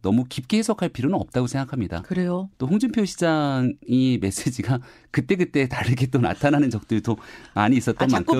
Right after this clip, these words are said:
Speaker 2: 변합니까?
Speaker 1: 어, 메시지가 <laughs> 그때그때 달랐다는 건
Speaker 2: 어.
Speaker 1: 지난날 수해 때 골프를 치고 기자들에게 했던 말과 또 그의 비판을 받고 나서 고개를 숙였던 행동들과 여러 가지 상황에 따라서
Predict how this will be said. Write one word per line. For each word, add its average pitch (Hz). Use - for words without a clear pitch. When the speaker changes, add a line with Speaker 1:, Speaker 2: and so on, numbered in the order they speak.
Speaker 2:
변합니까? 220
Speaker 1:
어, 117
메시지가 170
<laughs> -
그때그때 170
달랐다는 135
건 104
Speaker 2:
어. -
Speaker 1:
지난날 139
수해 196
때 131
골프를 123
치고 113
기자들에게 110
했던 98
말과 87
또 120
그의 117
비판을 139
받고 104
나서 110
고개를 104
숙였던 127
행동들과 123
여러 123
가지 123
상황에 247
따라서 120